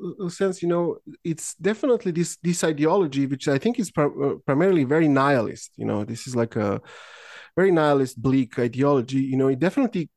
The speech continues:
uh, attracted some young people. And, um, you know, and some actually, some, uh, ex-members, uh, after we, you know, uh, covered this topic, th-, they did write to us and told us that, like, the way that we kind of approach it helped them kind of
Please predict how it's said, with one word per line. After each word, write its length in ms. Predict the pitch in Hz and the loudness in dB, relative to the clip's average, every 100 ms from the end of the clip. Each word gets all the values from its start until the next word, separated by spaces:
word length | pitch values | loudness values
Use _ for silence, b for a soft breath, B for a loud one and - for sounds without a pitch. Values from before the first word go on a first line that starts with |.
| _ | _
uh, 160 | 147 139 | -2 0
attracted 640 | 135 - 156 160 160 123 113 | -2 -2 0 0 0 -4 -4
some 260 | - 123 | 0 2
young 240 | 123 117 110 | 4 2 0
people. 520 | 120 117 - 80 - B B B B - | -2 -2 -4 -6 -6 B B B B -2
And, 600 | 120 117 117 117 113 113 | 0 2 2 2 2 2
um, 720 | 113 117 113 113 110 107 - - | 2 2 2 2 0 -2 -4 -4
you 80 | 120 | -2
know, 140 | 107 | 0
and 140 | 131 | 0
some 440 | 131 180 226 208 151 | 0 0 0 -2 -4
actually, 600 | 170 165 - 160 151 139 | -4 -2 -2 0 2 0
some, 420 | - 170 185 160 - | -2 0 0 -2 -4
uh, 120 | 143 131 | -4 -4
ex-members, 1120 | - 147 - - 143 151 143 139 143 139 - _ B B B B - | -2 -4 -4 -2 2 2 2 2 0 -4 -14 _ B B B B -2
uh, 200 | 123 120 | -2 0
after 260 | 147 - 151 | -2 -2 0
we, 300 | 147 147 - | 2 0 -2
you 120 | 147 | 0
know, 280 | 135 127 127 - | 2 2 0 -2
uh, 80 | 131 | -4
covered 400 | - 151 151 139 | 0 0 0 -2
this 240 | 139 - | -4 -4
topic, 380 | - 147 175 147 | -2 0 -2 -6
th-, 160 | 160 143 | -6 0
they 160 | 165 | 0
did 260 | 160 202 160 | 2 0 2
write 220 | 156 156 | 2 2
to 160 | 135 131 | 2 0
us 280 | 127 - 123 | 0 -4 -4
and 160 | 131 | -2
told 320 | 131 135 135 | 2 0 2
us 160 | 131 123 | 0 0
that, 140 | 127 120 | 0 0
like, 200 | 123 120 | 0 0
the 100 | 127 | 0
way 240 | 135 143 | 2 0
that 220 | 135 131 | 0 -2
we 260 | 123 135 147 | -2 0 0
kind 240 | 151 139 | 0 2
of 80 | 143 | 2
approach 480 | 127 - 135 147 160 | 0 0 0 0 -4
it 100 | - | -8
helped 360 | 120 131 135 | -2 0 0
them 240 | 143 135 131 | 0 -2 -2
kind 200 | 131 127 | -2 -2
of 160 | 113 | -2